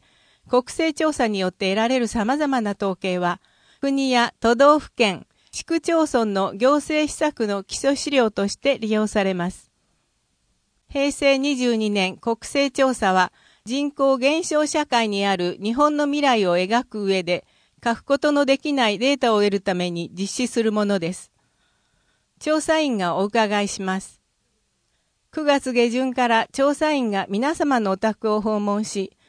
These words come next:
調査票と提出用の封筒などをお配りしますので、調査票の記入の仕方をよく読んで、記入提出にご協力をお願いいたします。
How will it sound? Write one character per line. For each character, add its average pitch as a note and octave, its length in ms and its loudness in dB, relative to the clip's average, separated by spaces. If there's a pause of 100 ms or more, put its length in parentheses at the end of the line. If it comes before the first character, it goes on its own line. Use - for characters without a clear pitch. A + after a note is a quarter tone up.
(200)
調 B3 220 2
査 A#3+ 180 0
票 A3+ 240 2
と G3+ 340 0
提 C4 220 2
出 - 200 -8
用 C4+ 200 2
の C4 140 -2
封 B3+ 180 -2
筒 B3+ 200 2
な B3 180 2
ど G#3 160 2
を F#3 120 -2
お G#3+ 80 -2
配 G#3 160 2
り G#3+ 80 0
し - 120 -8
ま G#3+ 160 -2
す G3+ 100 -8
の F#3 160 -4
で、 E3+ 180 -4 (460)
調 B3+ 180 2
査 C4 160 2
票 B3 220 2
の A#3 160 0
記 B3 180 -2
入 C#4 200 0
の C#4 140 0
仕 - 100 -12
方 B3 340 2
を A#3 80 2
よ B3+ 140 0
く - 120 -6
読 G#3+ 180 2
ん F#3 60 -4
で、 E3 220 -6 (460)
記 A3+ 120 -2
入 A#3 180 2
提 B3+ 280 2
出 C4 220 -4
に B3 180 0
ご G3+ 160 0
協 B3+ 220 2
力 B3 320 0
を B3 60 2
お G#3 120 0
願 F#3+ 260 -2
い F3 40 -4
い - 20 -6
た F#3 140 -4
し F#3 120 -8
ま F3+ 180 -2
す。 - 180 -18